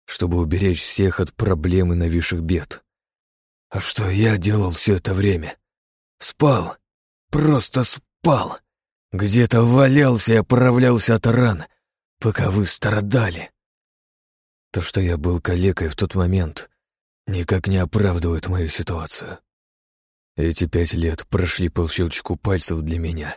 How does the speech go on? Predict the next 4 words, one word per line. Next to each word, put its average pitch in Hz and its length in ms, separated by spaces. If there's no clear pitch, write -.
Щелчок! - 880
Один 110 400
проклятый 120 760
щелчок! - 640